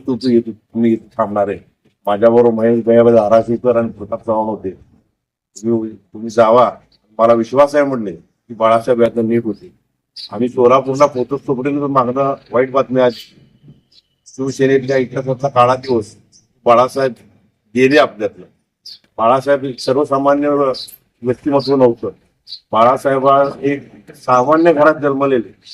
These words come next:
आणि दहा बाय दहाच्या रूम मध्ये एकोणीसशे सहासष्ट साली त्यांनी शिवसेनेची स्थापना केली. त्या स्थापनेला त्यांचे वडील, त्यांचे भाऊ, त्यांनी आणि अजून एक व्यक्ती, असे चार व्यक्ती होते. त्यावेळेला बाळासाहेबांनी नारळ फोडला, त्यावेळेला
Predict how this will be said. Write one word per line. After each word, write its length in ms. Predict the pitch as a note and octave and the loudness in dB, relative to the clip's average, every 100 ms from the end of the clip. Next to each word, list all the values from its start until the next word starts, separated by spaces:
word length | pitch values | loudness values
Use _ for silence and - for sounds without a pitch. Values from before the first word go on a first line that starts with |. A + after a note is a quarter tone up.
| - _ A#2 | -20 _ -8
आणि 120 | A#2 | -4
दहा 240 | A#2 C3+ | 2 2
बाय 200 | D3 D3+ | 4 4
दहाच्या 400 | D3+ C#3+ C#3+ D#3 | 4 0 2 0
रूम 200 | D3 D3 | 0 -2
मध्ये 280 | D3+ D3 D#3 | -4 -4 -4
एकोणीसशे 380 | C3+ C#3 C#3 D3 | -2 -4 -4 -4
सहासष्ट 420 | C#3 - C#3+ - | -4 -4 -6 -2
साली 240 | C#3+ C#3 | 0 0
त्यांनी 280 | D3+ C#3 C#3 | -4 -4 -6
शिवसेनेची 500 | B2+ C3+ B2+ C#3 D3+ | -6 -8 -6 -6 -6
स्थापना 400 | C3 B2+ A#2+ C#3 | -6 -6 -4 -6
केली. 320 | D#3 B2+ G#2+ _ _ _ _ _ _ | -4 -8 -10 _ _ _ _ _ _
त्या 160 | C3 D3 | 0 2
स्थापनेला 520 | D3+ C3+ C3 D3 D3+ | 0 -2 -4 -2 -2
त्यांचे 280 | D3+ B2 C#3+ | -2 -4 -2
वडील, 600 | B2 C3 D#3 - C3 C#3 | 0 0 -2 -4 -10 -16
त्यांचे 400 | - B2 A#2 C#3 | -10 -8 -4 -4
भाऊ, 300 | A#2+ C#3+ D#3+ - _ _ _ | 2 2 2 -2 _ _ _
त्यांनी 440 | B2 C#3 D#3+ - - | 0 2 2 0 -6
आणि 160 | C3+ D3+ | -2 2
अजून 320 | C3+ C3 D#3+ | 2 0 -2
एक 100 | D3+ | -2
व्यक्ती, 360 | C#3 - B2+ | -4 -4 -6
असे 160 | A#2 - | -6 -8
चार 260 | - D3 D#3 | -2 -2 0
व्यक्ती 260 | D#3 D#3 | -4 -4
होते. 460 | C3+ B2+ C3 G#2+ _ _ _ _ - | -4 -6 -14 -16 _ _ _ _ -6
त्यावेळेला 420 | C3+ C#3+ D4+ D#3 | -4 -2 -2 -2
बाळासाहेबांनी 720 | D3 C3 C3+ C#3+ D#3 D3 D3+ D3+ | -2 -2 0 0 0 0 -2 0
नारळ 280 | C#3 C#3 - | 2 2 0
फोडला, 240 | C#3+ D3+ D3 | -2 2 2
त्यावेळेला 540 | C#3+ C#3+ D3 D3+ D#3 | 2 2 2 0 0